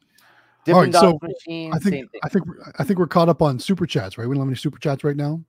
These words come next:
Speaker 2: I don't think
Speaker 1: So
Speaker 2: so.
Speaker 1: I wanted to talk about one thing real quick, and I
Speaker 2: Sure.
Speaker 1: talked about it in today's video. I don't know if you guys know, but the electronic bulk vending machine over at candy machines dot com is available for pre-order, guys.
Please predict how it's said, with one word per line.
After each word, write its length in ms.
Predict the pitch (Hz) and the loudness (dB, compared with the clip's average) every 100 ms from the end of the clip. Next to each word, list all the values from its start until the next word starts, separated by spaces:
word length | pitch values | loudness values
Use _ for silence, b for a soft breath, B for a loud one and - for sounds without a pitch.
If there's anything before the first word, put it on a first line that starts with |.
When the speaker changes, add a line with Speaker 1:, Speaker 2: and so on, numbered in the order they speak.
| 113 | -8
Speaker 2:
I 40 | |
don't 200 | 147 151 | -8 -8
think 120 | - 151 | -10 -2
Speaker 1:
So 100 | 160 | -2
Speaker 2:
so. 160 | 78 - | -2 0
Speaker 1:
I 140 | 160 | 4
wanted 240 | 233 240 180 | 4 4 0
to 60 | |
talk 240 | - 165 160 | 0 -2 2
about 200 | 160 131 | 0 0
one 240 | 123 175 | -2 -2
thing 160 | 180 151 | -2 -2
real 160 | 139 | -2
quick, 380 | 135 139 104 92 | -2 -6 -6 -10
and 100 | 123 | -10
I 80 | 117 | -6
Speaker 2:
Sure. 120 | 202 | -2
Speaker 1:
talked 160 | 185 185 | -2 2
about 140 | 185 | 2
it 220 | 175 160 | 2 -2
in 80 | 156 | -2
today's 280 | 151 165 147 | 2 2 0
video. 540 | 139 156 107 92 98 _ _ _ _ | 0 -2 -2 -8 -14 _ _ _ _
I 60 | 123 | -6
don't 80 | 131 | -4
know 60 | |
if 100 | 131 | -4
you 60 | 160 | 0
guys 280 | 170 175 180 | 2 2 2
know, 640 | 180 233 220 151 135 139 _ _ _ _ _ | 2 2 4 4 2 0 _ _ _ _ _
but 240 | 143 - | -8 -8
the 280 | - 135 131 - | -8 -8 -8 -8
electronic 720 | 131 131 - - 143 160 180 | -6 -6 -6 -2 0 0 -2
bulk 360 | 135 147 151 139 | 0 2 2 0
vending 220 | 156 160 | 0 0
machine 280 | 139 151 143 | -2 0 0
over 160 | 139 | -2
at 100 | 131 | -4
candy 200 | - 143 | -2 -2
machines 300 | 143 160 151 | -2 -2 -4
dot 240 | 131 143 143 | -2 -2 -2
com 300 | 151 147 139 | -4 -2 -2
is 160 | 151 147 | -2 0
available 640 | 139 120 147 160 151 170 | -2 0 2 2 2 0
for 140 | 165 | 0
pre-order, 540 | 156 - 147 160 160 135 | -4 -2 0 4 4 2
guys. 680 | 123 120 120 120 113 - | -2 -2 -2 -2 -4 -10